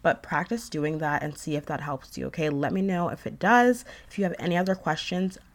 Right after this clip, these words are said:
again, let me know. Come grab a session with me. I would love to work with you. And don't forget to go to creatively by estelle dot com slash program, and we can do more of this in the four-week program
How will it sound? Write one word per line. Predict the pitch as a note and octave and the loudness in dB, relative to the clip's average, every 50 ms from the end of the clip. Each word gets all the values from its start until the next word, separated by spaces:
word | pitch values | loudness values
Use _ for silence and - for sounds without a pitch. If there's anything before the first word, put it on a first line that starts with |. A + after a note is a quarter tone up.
| - - - - - - | -20 -20 -20 -20 -8 -6
again, | - E3+ E3 D3+ D3 D3 | -2 0 2 2 2 2
let | D3 C#3 C3+ | -2 -2 -4
me | D#3+ D#3+ | -4 -4
know. | D3+ D3+ C#3+ C#3+ C#3+ C#3 C#3+ C#3 - - - - - | -2 0 0 2 2 2 0 -2 -6 -14 -20 -20 -14
Come | - - D3+ D3 C#3+ - - - | -4 -4 -2 -2 -2 -6 -4 0
grab | - C#3+ C#3 C#3+ | 2 2 4 2
a | C3 | 2
session | C#3 - - E3 E3+ - - E3+ E3 | 0 -2 -2 -2 -2 -2 -4 -4 -4
with | D#3 D3+ - | -6 -6 -4
me. | D#3 C#3+ C#3 | -4 -4 -4
I | - - | -4 -6
would | D3 C#3+ D3 | -6 -4 0
love | C#3+ D3 D#3+ - | 0 0 0 -2
to | - | -4
work | G3 E3+ D3+ - - | -4 -4 -4 -4 -6
with | D3 C#3+ D3+ | -10 -6 -4
you. | D3 C#3+ C#3+ C#3+ - - - - - - - | -2 -2 -2 -2 -6 -12 -18 -18 -20 -12 -6
And | C#3+ D3 D3+ D3+ D3+ - - | -4 -2 -2 -2 -2 -2 -2
don't | - F3+ F#3+ A3 | 0 -2 -2 0
forget | - C#4 C4 C4 C4 | -2 -2 -2 0 -2
to | - A3 | -2 -2
go | A3+ G#3+ | -2 -2
to | G#3+ | -2
creatively | G#3 - G#3 F#3 F3+ F#3 F3+ F#3 F3 | -4 -2 -2 0 0 0 0 -2 -2
by | E3 E3+ D#3+ | -2 -4 -4
estelle | - D#3+ - - - D#3+ D#3+ | -4 -6 -6 -6 -8 -8 -6
dot | D#3 E3 - - | -4 -6 -8 -6
com | - E3 D3+ D3+ D#3 | -6 -6 -6 -6 -6
slash | C#3+ - - - C3 - - | -8 -8 -10 -10 -10 -10 -6
program, | - A#3+ A#3+ B3 B3 A#3+ A#3 A3 G#3+ A3 A3+ A3+ - - - - - - - - | 0 4 6 6 6 8 6 6 6 4 2 0 -2 -8 -16 -16 -16 -18 -4 -2
and | D#3+ E3 E3 D#3+ D#3 | 2 2 2 2 2
we | E3+ F#3+ | -2 0
can | - A#3+ A3 F#3 | 2 2 2 4
do | G3 G3 F#3+ | 4 4 4
more | F3+ E3+ F#3 C4+ E4+ | 4 4 2 2 2
of | C#4+ - | 0 0
this | - D#3 D#3 D#3+ - - - - | 0 0 0 0 -2 -8 -10 -6
in | E3 E3 D#3+ D#3+ - - | -4 -4 -2 -4 -6 -8
the | D#3+ E3 E3 D#3 | -6 -4 -4 -4
four-week | D#3 - - D3+ D3 D3+ E3 F#3 | -4 -4 -6 -4 -4 -4 -8 -10
program | - - - D#3+ - - D#3+ D#3 D#3 D#3+ E3 D#3+ | -8 -8 -8 -8 -6 -6 -6 -6 -4 -6 -8 -10